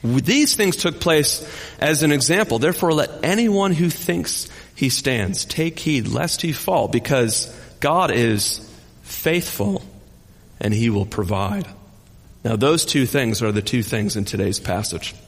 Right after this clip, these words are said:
God is faithful and God provides. So the title of today's sermon is The Lord Provides.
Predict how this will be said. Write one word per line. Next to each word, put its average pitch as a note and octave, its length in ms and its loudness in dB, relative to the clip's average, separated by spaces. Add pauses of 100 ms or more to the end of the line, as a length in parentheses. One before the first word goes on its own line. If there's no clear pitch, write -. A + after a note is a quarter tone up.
(520)
God A#2 220 4
is C#3+ 160 2
faithful B2 500 0 (920)
and G2+ 160 0
God F#2+ 240 2
provides. F#3 580 -2 (300)
So - 160 -4
the A2+ 60 0
title C#3+ 300 2
of B2+ 40 -2
today's B2 320 2
sermon C#3+ 320 2
is A#2 140 0
The A2+ 80 0
Lord C3+ 240 2
Provides. D#3 680 0